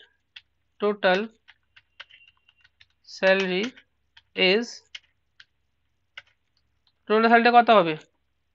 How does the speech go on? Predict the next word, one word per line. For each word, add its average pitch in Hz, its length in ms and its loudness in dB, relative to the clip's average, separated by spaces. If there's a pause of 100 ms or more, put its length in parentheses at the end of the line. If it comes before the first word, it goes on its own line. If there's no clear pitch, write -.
(3000)
হুম, 165 180 -12